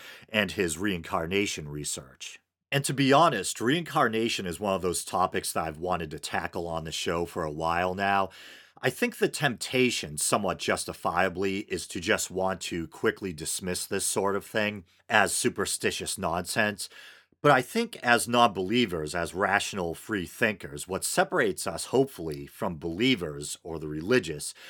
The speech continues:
is our devotion to intellectual honesty and following the facts or evidence wherever it may lead.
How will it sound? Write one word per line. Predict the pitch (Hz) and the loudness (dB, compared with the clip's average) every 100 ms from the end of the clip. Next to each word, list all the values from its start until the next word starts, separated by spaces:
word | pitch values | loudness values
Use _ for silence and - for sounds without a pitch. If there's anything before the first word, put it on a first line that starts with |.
| - - _ - | -18 -20 _ -2
is | 127 - | 0 0
our | - 120 117 | 4 6 6
devotion | 110 98 123 135 127 135 113 | 4 2 4 4 4 -2 -4
to | - 113 107 - | -2 0 0 -2
intellectual | 110 95 101 101 - 104 104 | -4 -2 0 0 2 -2 0
honesty | 95 92 92 90 - 95 90 | 0 0 0 -4 -2 -2 -2
and | 90 80 | -6 -12
following | - - 113 101 98 92 | -10 0 2 4 2 -2
the | 85 | -6
facts | 78 - 98 87 85 - | -8 -2 0 0 -2 -6
or | 98 87 - | -6 -6 -2
evidence | 92 85 87 87 78 - - - - | -2 -2 -2 -4 -6 -8 -10 -20 -4
wherever | 90 98 95 87 | 2 4 4 2
it | 87 | -4
may | 85 78 | -4 -4
lead. | 76 95 85 69 - | -4 -2 -4 -6 -16